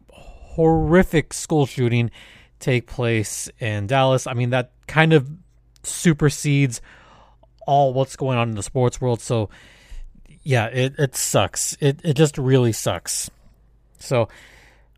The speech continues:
wow. I, I can't believe we're doing this again. Once again. And this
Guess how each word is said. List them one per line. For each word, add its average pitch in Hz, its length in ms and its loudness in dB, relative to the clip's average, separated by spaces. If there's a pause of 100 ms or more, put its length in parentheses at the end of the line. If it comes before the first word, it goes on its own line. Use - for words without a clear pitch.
(160)
wow. 117 440 2 (480)
I, 135 120 0 (160)
I 135 100 0
can't 139 300 0
believe 135 380 0
we're 123 380 -2 (240)
doing 120 220 0
this 117 140 -6
again. 123 360 -4 (840)
Once 127 560 0
again. 120 480 -4 (640)
And 127 340 -2
this 147 320 2